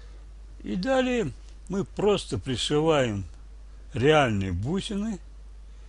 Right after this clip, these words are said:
в тех местах, как мы их нарисовали и пропечатали. Всё. Делаем схему. Команда меню «Файл новый». Выбираем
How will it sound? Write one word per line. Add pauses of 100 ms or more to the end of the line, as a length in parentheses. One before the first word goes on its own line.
(340)
в
тех
местах, (280)
как
мы (180)
их (720)
нарисовали
и
пропечатали. (1900)
Всё. (640)
Делаем
схему. (1500)
Команда
меню
«Файл
новый». (1600)
Выбираем